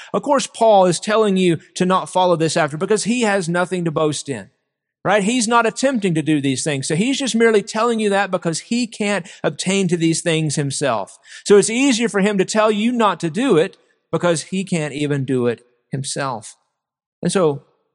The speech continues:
Paul wants to destroy this argument by laying out the bare facts of who he used to be. Paul is saying is, he says, "If there's anyone in this world,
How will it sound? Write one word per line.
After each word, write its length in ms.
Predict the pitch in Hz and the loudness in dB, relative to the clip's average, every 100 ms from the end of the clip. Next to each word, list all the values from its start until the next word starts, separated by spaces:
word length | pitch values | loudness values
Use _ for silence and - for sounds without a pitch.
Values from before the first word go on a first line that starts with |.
| _ _ | _ _
Paul 260 | - 180 170 | 0 2 2
wants 280 | 165 151 - | 0 -2 -4
to 80 | |
destroy 380 | 143 135 175 175 | -4 -4 0 2
this 180 | 147 135 | 2 2
argument 380 | 160 175 131 113 | 0 0 -2 0
by 140 | 131 | 0
laying 300 | 131 160 156 | 0 0 0
out 200 | 143 139 | 0 -2
the 80 | 135 | -4
bare 240 | 123 135 | -2 0
facts 420 | 127 170 160 117 - | 0 -2 -4 -4 -6
of 240 | 123 110 _ _ _ | -6 -8 _ _ _
who 80 | 156 | 0
he 120 | 160 | 2
used 280 | 160 143 - | 2 -2 -4
to 80 | 147 | -4
be. 320 | 185 220 - _ _ _ _ _ _ _ | -2 -4 -6 _ _ _ _ _ _ _
Paul 140 | 208 190 | -2 0
is 80 | |
saying 200 | 185 202 | 2 2
is, 100 | 175 | 2
he 180 | - 175 | 0 -2
says, 180 | 170 180 | 0 0
"If 100 | 170 | 2
there's 200 | 196 180 | 0 0
anyone 500 | 208 269 285 240 240 | 0 0 0 2 2
in 180 | 214 208 | 0 0
this 220 | 220 208 | 2 0
world, 400 | 190 190 160 117 | 0 0 0 -2